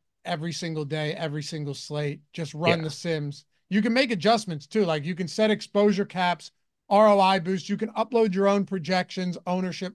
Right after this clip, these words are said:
Speaker 1: all that stuff. So very customizable if you're looking to work with that on top of it.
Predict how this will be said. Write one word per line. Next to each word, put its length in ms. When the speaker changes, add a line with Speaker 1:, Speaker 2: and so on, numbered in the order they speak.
Speaker 1:
all 140
that 200
stuff. 240
So 220
very 240
customizable 960
if 120
you're 80
looking 300
to 80
work 240
with 140
that 240
on 100
top 300
of 100
it. 80